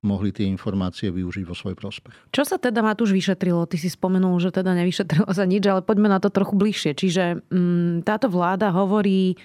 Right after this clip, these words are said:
Speaker 2: padníkovu padni, mm, tak vyšetrili to poctivo?
Speaker 1: To je práve, že taká smutná časť toho príbehu, že naozaj by sme očakávali, že polícia sa k tomuto prípadu postaví oveľa transparentnejšie a otvorenejšie.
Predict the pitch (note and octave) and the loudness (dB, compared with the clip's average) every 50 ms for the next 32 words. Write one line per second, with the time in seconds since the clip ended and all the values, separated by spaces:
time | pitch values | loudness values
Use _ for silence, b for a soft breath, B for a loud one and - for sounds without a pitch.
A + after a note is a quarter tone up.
0 | B - - F#3 F3+ G3 G#3 G3+ - A#3 A#3 G3+ - F3+ D#3+ D#3 D3 E3+ E3+ F#3 | B -4 -4 0 0 0 0 0 0 0 0 0 0 -2 -2 -2 -2 -2 0 0
1 | A3 B3+ D4 C#4+ B B B B B B B _ F3 E3+ E3+ E3+ E3 - F#3 D3 | -2 -2 -4 -8 B B B B B B B _ -2 -2 0 -2 -2 -2 -2 -2
2 | D#3+ G3 F3+ - - G#3+ - G3 G3 G3+ G3+ F#3+ - G#3 - F#3 F#3 - - - | -2 -2 -2 0 -2 -2 -2 0 0 0 0 0 -2 -2 -2 -4 -4 -4 -6 -6
3 | A#3+ A#3+ E4 F#4+ b b b b b b _ - E3+ E3 - - C#3+ C#3+ D3 D3 | -4 -2 -2 -4 b b b b b b _ -2 -2 -2 0 0 2 2 2 2
4 | C3 C3+ - C3+ - - C#3 - - C3 B2+ B2 - - C#3 B2+ - - B2 - | 0 0 -2 -2 -2 -2 -4 -2 -2 -2 -2 -2 -2 -2 -2 -2 0 -2 -2 -2
5 | - - B2+ B2+ B2 - - A2+ A2+ A2+ A2 A#2+ A#2+ A2+ A2 A#2+ A2+ A2+ A#2 A2+ | -4 -4 -4 -4 -4 -4 -4 -2 -2 0 0 0 0 0 -2 -4 -4 -2 -2 0
6 | A2 G#2+ A2 A2 b b b b b b b - A#2 A2+ A#2 A#2 A#2+ A#2 A2+ A2+ | 0 -2 -2 -6 b b b b b b b -4 -2 0 0 2 0 0 0 0
7 | A2 A2 A#2+ A2+ G#2 G#2 - A#2 - - A#2+ A2 G#2+ G#2+ G#2+ G#2+ G#2+ G#2 G#2 A2 | -2 -2 -2 -2 -4 -4 -6 -8 -6 -6 -6 -6 -4 -2 -2 -2 -2 -4 -4 -6
8 | - - A2 G#2 A2 G#2+ - - - A2+ G#2 - A2 - - - A2 G#2 G2+ - | -6 -6 -4 -4 -4 -4 -6 -6 -6 -6 -6 -6 -8 -10 -8 -6 -6 -6 -6 -8
9 | A2+ - - G#2+ G2 - A#2 G#2 G#2+ G2 - G#2+ G2 - - - A2 G2+ G#2 G2+ | -10 -10 -8 -8 -6 -6 -6 -6 -6 -8 -8 -10 -12 -10 -6 -6 -4 -4 -4 -6
10 | G2+ G2+ B B B B B B _ A2+ G#2 G#2 A2 A2 A2 A2 G#2+ G#2 G2+ G2+ | -6 -10 B B B B B B _ -4 -2 0 0 2 2 2 2 0 0 -2
11 | G2 G2+ G2 G2 - - G2+ G2+ G#2 G#2 - - A#2 A2+ G#2 G2+ G2 - A#2 G#2 | -4 -4 -6 -8 -6 -4 -4 -4 -4 -6 -6 -6 -4 -4 -4 -6 -6 -6 -4 -4
12 | G#2 G2+ - - A2+ G#2 G2 G2 F#2+ - - A#2 G#2+ G#2+ G#2+ G#2 G#2 G#2 G2+ - | -4 -4 -4 -4 -4 -4 -4 -6 -6 -8 -8 -4 -2 -2 0 0 0 -2 -2 -4
13 | - A2+ G2+ G#2 G2+ | -4 -2 -2 -2 -4